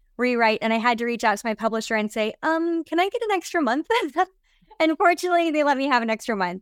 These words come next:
um, thank God. And I'm, I'm so happy with how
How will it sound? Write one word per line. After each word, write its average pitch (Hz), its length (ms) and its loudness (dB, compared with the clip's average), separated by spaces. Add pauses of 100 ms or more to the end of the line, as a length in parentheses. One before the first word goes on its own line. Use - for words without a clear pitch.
(140)
um, 180 300 0
thank 190 220 -4
God. 175 340 0
And 196 200 -2
I'm, 196 240 -2
I'm 202 160 0
so 208 480 0
happy 180 420 -2
with 175 160 -4
how 170 420 -2